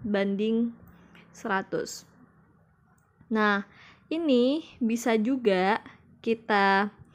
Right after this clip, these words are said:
em, kita tulis seperti ini, satu di, per seratus. Nah, gitu adik-adik. Terus, Kak, untuk rumusnya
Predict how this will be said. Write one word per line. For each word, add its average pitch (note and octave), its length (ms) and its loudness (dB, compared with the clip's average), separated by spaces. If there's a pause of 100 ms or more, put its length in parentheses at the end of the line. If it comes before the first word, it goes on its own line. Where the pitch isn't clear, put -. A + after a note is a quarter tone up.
(280)
em, G3+ 1000 0
kita G3+ 560 -2
tulis G3 320 0
seperti G#3+ 640 -2
ini, G#3+ 240 -4
satu A#3+ 720 -6
di, G#3 240 -6 (240)
per B3 560 0
seratus. - 880 -10 (800)
Nah, F#3+ 720 -4
gitu A#3 320 0
adik-adik. A3+ 560 0 (640)
Terus, E4 480 2
Kak, F#4 400 2
untuk C#4 320 -4
rumusnya C4+ 720 -2